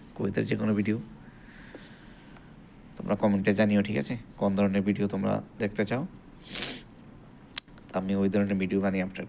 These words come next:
আপডেট, আহ, আপলোড করে দেবো, ঠিক আছে? এখানে বিভিন্ন ধরনের স্যান্ড আছে, স্যান্ড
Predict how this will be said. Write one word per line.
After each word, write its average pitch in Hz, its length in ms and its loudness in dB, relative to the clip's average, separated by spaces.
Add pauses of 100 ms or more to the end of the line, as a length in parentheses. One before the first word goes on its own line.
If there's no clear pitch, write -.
(140)
আপডেট, 101 440 -6
আহ, 98 200 2
আপলোড - 260 -4
করে - 160 -2
দেবো, - 180 -8 (920)
ঠিক 107 120 -2
আছে? 120 200 -4 (2500)
এখানে 104 220 2
বিভিন্ন 110 500 4
ধরনের 110 300 4
স্যান্ড 107 420 2
আছে, - 480 -4 (600)
স্যান্ড 101 420 -6